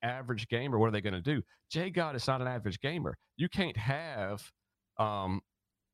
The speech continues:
you can't have the developers do their own game because they already know how this works. The same way for Jay God, he understands how this works. So he's not gonna see Warzone the way that just an average gamer sees it. This is just the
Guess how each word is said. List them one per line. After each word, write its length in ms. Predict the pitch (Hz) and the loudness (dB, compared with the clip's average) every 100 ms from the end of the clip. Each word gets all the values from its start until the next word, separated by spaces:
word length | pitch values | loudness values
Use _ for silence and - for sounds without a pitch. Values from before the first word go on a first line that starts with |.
| - | -8
you 140 | 120 | -4
can't 320 | 139 170 143 - | -2 -2 -2 -4
have 440 | 131 139 139 95 | -2 -2 -4 -4
the 60 | 90 | -2
developers 1040 | 87 - 165 233 - 87 78 87 - - _ _ _ _ - | -2 0 2 0 0 -2 -2 -6 -8 -12 _ _ _ _ -2
do 240 | 110 98 | 0 2
their 200 | 90 90 | 0 0
own 180 | 104 87 | 0 2
game 260 | 117 147 131 | 0 0 -2
because 240 | 101 98 | -2 0
they 80 | 123 | 0
already 180 | 147 110 | 0 0
know 160 | 107 | 0
how 160 | 101 95 | 0 0
this 220 | 82 - | -2 -2
works. 360 | 113 101 - - _ - | 0 0 -4 -20 _ -6
The 80 | |
same 320 | - 151 143 127 | -2 0 2 2
way 120 | 120 | 2
for 140 | - | 0
Jay 240 | 90 143 156 | -4 -2 0
God, 200 | 113 101 | 0 2
he 160 | 160 | 0
understands 640 | 151 139 104 - 123 139 120 | 0 0 0 -2 -2 -2 0
how 80 | 101 | -2
this 180 | 90 | 0
works. 180 | 135 113 | 0 0
So 80 | 95 | 0
he's 180 | 143 160 | 0 0
not 160 | - | -2
gonna 140 | 127 110 | 0 -2
see 520 | - - 156 135 107 - | -2 -4 -2 0 -2 2
Warzone 560 | 117 131 110 98 87 | 4 4 2 2 2
the 80 | 87 | 2
way 340 | 92 92 90 - _ _ - | 2 2 2 -2 _ _ -4
that 120 | 87 | -2
just 200 | 104 - | -2 -2
an 80 | 98 | -4
average 440 | 104 104 98 85 - | -4 -6 -6 -8 -4
gamer 280 | 92 82 | -2 -2
sees 380 | 73 - 120 104 | -4 -2 -2 -2
it. 80 | - - | -4 -4
This 160 | 117 | -2
is 60 | 123 | 0
just 160 | 120 | -2
the 80 | - | -2